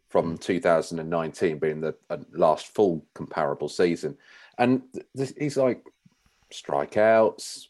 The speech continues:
Speaker 1: walks, you look through it and everything looks <laughs> really similar. They seem to have a lot more infield fly balls, which seems to be more of a form timing thing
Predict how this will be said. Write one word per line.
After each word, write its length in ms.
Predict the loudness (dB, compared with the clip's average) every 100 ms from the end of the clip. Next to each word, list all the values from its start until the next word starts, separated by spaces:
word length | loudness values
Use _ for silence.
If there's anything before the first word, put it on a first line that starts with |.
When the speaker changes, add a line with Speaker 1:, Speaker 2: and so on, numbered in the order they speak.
| 2
Speaker 1:
walks, 720 | 6 6 6 0 -18 -20 -20 _ _ _ _
you 80 | 0
look 180 | 0 2
through 200 | 6 6
it 40 |
and 80 | 6
everything 280 | 2 0 2
looks 200 | 0 -2
<laughs> 20 |
really 340 | -2 0 0 -2
similar. 480 | 2 2 2 0
They 100 | 0
seem 180 | -2 -4
to 100 | -4
have 220 | -2 -2 0
a 60 |
lot 240 | 2 2 0
more 340 | 0 0 -2 _ _ _ -4
infield 460 | -4 -2 0 0
fly 260 | 0 0 0
balls, 280 | -2 -6 -8
which 140 | -12
seems 380 | -6 -4 -4 -4
to 100 | -4
be 160 | -4 -4
more 320 | -2 -2 -2
of 120 | -2
a 180 | -2 -2
form 500 | -2 2 2 0 -6
timing 600 | -8 -6 -4 -6 -10 -12
thing 460 | -8 -8 -6 -10